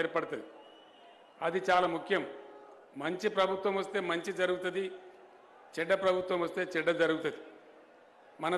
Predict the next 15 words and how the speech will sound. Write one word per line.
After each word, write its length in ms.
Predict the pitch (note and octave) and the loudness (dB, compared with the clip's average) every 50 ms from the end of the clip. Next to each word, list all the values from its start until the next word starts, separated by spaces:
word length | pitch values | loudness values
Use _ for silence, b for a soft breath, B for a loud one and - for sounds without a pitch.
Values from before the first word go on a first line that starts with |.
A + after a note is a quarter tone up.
| F3 F3 | 2 2
తలరాతను 540 | E3+ F3+ F#3+ G3+ G#3 G#3 G#3 G#3+ G#3+ G#3 G3+ | 4 6 6 6 6 6 4 2 0 2 2
మనం 140 | G3 G3 F#3 F3 | 0 2 0 0
ఎట్ట 100 | F3 F#3+ G3 G3 | 0 0 2 4
రాసుకోవాలన్నది 600 | G3 F#3+ F#3+ - G3 F#3 F#3 F3+ F3+ F#3 F#3+ G3+ F#3+ E3 | 4 4 2 0 0 2 2 2 0 0 0 0 0 2
మన 100 | E3+ E3 F3 F3 F#3 | 2 0 0 0 -2
చేతుల్లోనే 420 | F#3 F#3 F#3+ F#3 F#3 F#3 F#3 F3+ E3 D#3 | -2 0 0 0 0 2 2 0 0 -2
ఉంటుంది. 260 | D#3 F3+ F3 D3 - - - - - - - - - - - - - - - - - | -2 -2 -2 -2 -4 -10 -14 -16 -18 -20 -20 -20 -20 -20 -20 -20 -20 -20 -20 -8 -2
కాబట్టి 280 | E3 E3 E3 F3+ F3 F3+ F3 | 0 0 2 0 0 0 -2
మీరు 140 | E3 D#3 C3 D#3+ | -4 -2 2 2
జాగ్రత్తగా 440 | E3 F3 E3+ F3 F3+ F3+ F3+ F3 D3+ D#3 | 2 4 4 2 2 2 4 4 4 4
ఆలోచించాలని 560 | E3 F3+ E3+ E3+ E3 D#3+ - E3+ E3 E3 D#3 E3 | 2 0 0 -2 -6 -2 0 2 2 2 0 0
చెప్పి 160 | D#3 - D#3+ | -2 -2 -4
నేను 120 | D#3 C#3+ - D#3 | -4 -2 0 0
కోరుతా 260 | D#3 D3+ - D#3+ D3+ C#3+ | 0 0 0 0 0 0
ఉన్నా. 140 | D3+ C#3+ - | -2 -4 -6